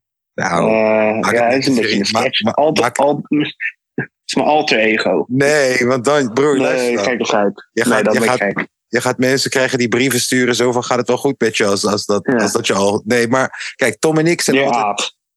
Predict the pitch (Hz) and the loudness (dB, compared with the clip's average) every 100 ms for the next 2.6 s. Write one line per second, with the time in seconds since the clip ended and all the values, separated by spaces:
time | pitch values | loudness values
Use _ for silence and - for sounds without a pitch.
0 | _ - 135 107 87 185 175 170 175 - | _ -2 0 0 -2 0 2 2 0 0
1 | 147 139 143 143 143 123 131 160 151 123 | 2 2 2 2 2 2 2 0 0 0
2 | 98 95 98 95 92 123 | 0 2 2 2 0 -2